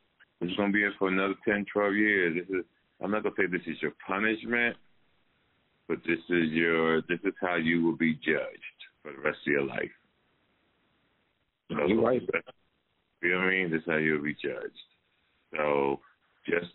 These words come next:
Speaker 1: do the best that you can.
Speaker 2: Yes,
Speaker 1: And
Speaker 2: sir.
Speaker 1: remember, if something happens to you,
Speaker 2: I got life insurance.
Speaker 1: happens to you, it's a, it's a wrap.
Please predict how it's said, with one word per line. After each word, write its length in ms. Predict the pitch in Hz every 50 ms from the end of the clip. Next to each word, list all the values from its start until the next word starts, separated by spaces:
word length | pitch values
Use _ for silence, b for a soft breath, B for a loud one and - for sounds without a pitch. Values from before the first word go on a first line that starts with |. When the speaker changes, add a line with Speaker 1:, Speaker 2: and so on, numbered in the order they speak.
| _ -
Speaker 1:
do 200 | 90 85 85 82
the 80 | 80 80
best 280 | 73 - 78 78 73 - -
that 140 | - 78 - - -
you 100 | 95 - - -
can. 280 | - 62 58 - - - _ _ _ _ _ _ _ _ _ _ _ _ _ _ _ -
Speaker 2:
Yes, 140 | - - - -
Speaker 1:
And 80 | 87 82
Speaker 2:
sir. 40 |
Speaker 1:
remember, 720 | 80 82 82 80 82 90 92 92 92 87 82 80 78 76 - _ _ -
if 120 | - 71 -
something 220 | 95 87 90 87 -
happens 380 | - 87 90 87 - - 87 80 - - -
to 80 | 80
you, 580 | 78 78 78 85 92 92 87 80 73 71 71 71 - _ _ _ _ _ _ _ _ _ _ _ _ _ _ _ _ _ _ _ _ _ _ _ _ _ _ _ _ _ _ _ _ _ _ _ _ _ _ _ _ _ -
Speaker 2:
I 60 | 87
got 180 | 87 90 87 92
life 220 | 98 98 92 90
insurance. 300 | 92 92 - - 98 90
Speaker 1:
happens 160 | 80 73 82 87
to 60 | 87
you, 160 | 90 90 107
it's 120 | 90 78
a, 40 | 82 87
it's 180 | 85 87 80
a 80 | 80 76
wrap. 340 | 78 87 87 80 69 -